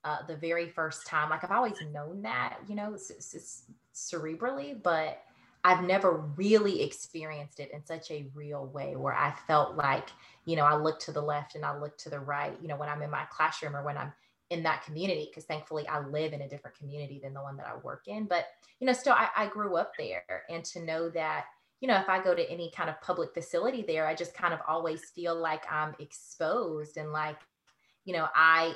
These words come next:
am a-, alone in that. And so thank you so much for acknowledging that, because that part is hard. Um,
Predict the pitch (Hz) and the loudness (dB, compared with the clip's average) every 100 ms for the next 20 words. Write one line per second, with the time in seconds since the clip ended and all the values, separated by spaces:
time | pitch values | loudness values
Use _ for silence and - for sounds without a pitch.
0 | - 160 156 151 151 143 - 151 160 156 | -4 -4 -2 0 -2 -6 -4 -2 -2 0
1 | 165 180 151 147 - - - 151 - 147 | 0 0 -2 -6 -8 -8 -10 -12 -4 -2
2 | 147 160 165 165 - 147 147 - 143 147 | -2 -6 -10 -10 -10 -8 -8 -10 -12 -8
3 | 143 151 160 151 143 - 147 - 147 - | 0 0 0 -4 -10 -8 -10 -12 -18 -12
4 | 151 143 139 139 _ _ _ _ - - | -8 -6 -8 -12 _ _ _ _ 0 0
5 | - 160 156 175 - 147 143 139 139 143 | 2 2 2 0 -2 -4 -2 -2 -6 -8
6 | _ - 156 151 147 | _ -8 -2 0 -2